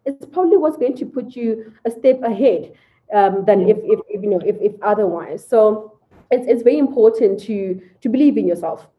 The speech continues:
Speaker 1: you know, uh,
Speaker 2: And,
Speaker 1: exactly
Speaker 2: and how you sell yourself, you know, um,
Speaker 1: Yeah.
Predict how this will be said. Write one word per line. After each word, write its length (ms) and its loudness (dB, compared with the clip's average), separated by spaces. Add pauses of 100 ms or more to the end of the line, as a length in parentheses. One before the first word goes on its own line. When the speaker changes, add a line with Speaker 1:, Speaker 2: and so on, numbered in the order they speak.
(120)
Speaker 1:
you 200 4
know, 180 -2
uh, 40 -4 (140)
Speaker 2:
And, 100 2
Speaker 1:
exactly 280 8
Speaker 2:
and 100 6
how 120 4
you 280 4
sell 280 4
yourself, 720 0
you 120 -2
know, 340 0 (400)
um, 280 4
Speaker 1:
Yeah. 160 4